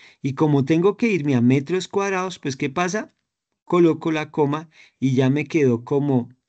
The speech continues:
cuatro millones, si en realidad eso es un cuatro millones quinientos ochenta y tres mil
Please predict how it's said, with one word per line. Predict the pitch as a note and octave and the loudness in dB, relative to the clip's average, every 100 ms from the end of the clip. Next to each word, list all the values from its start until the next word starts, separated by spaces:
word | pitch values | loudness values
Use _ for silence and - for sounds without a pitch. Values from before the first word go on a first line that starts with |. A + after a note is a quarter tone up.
| - - _ | -20 -20 _
cuatro | - D3+ D#3 D3+ D3 E3+ E3 | -2 0 2 0 -4 -2 0
millones, | D#3+ A#2 A#2+ A2+ B2+ - - - | -2 0 2 2 0 -4 -14 -20
si | - C3 | -4 -2
en | A#2+ | 0
realidad | A#2 G2+ G2+ | -2 -4 -6
eso | G#2+ C3 | -6 -6
es | B2 | -4
un | C3 C3 | -2 -2
cuatro | B2+ B2+ B2+ A#2+ B2+ | 0 0 0 -2 0
millones | B2+ A#2+ A#2+ A#2 A#2 A#2+ | 2 2 2 0 0 -2
quinientos | - A2 A2 A#2 G#2+ - A2+ | -4 -4 0 0 0 -4 -6
ochenta | A#2 A2+ A2+ G#2+ G#2+ | -6 -6 -6 -6 -6
y | G#2 | -8
tres | - G#2+ G#2 - | -6 -4 -4 0
mil | A2 A#2 A#2+ | 2 2 0